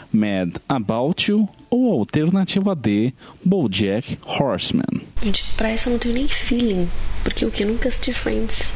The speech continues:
Speaker 1: Putz, não. Sério?
Speaker 2: Sério. Dá pra gente chamar o universitário, uma universitária?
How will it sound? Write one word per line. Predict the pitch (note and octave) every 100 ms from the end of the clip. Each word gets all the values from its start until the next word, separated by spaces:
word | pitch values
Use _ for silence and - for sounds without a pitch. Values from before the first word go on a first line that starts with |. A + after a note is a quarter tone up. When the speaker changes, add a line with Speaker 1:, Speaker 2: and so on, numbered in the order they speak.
| -
Speaker 1:
Putz, | - G#3 A2 - - - - - -
não. | E3 D#3 D3 E2+ - -
Sério? | - - E3+ E4 D4 A#2+ - - -
Speaker 2:
Sério. | - F#3 F3+ F3+ F3+ F3+ F#3
Dá | F#3
pra | F#3+
gente | F#3+ F3+ -
chamar | F#3 F3+ F3+
o |
universitário, | F3 F3+ F3 - F3+ F#3+ F#3+
uma | F#3 F3
universitária? | E3+ F3 F3 - F#3+ G3 G3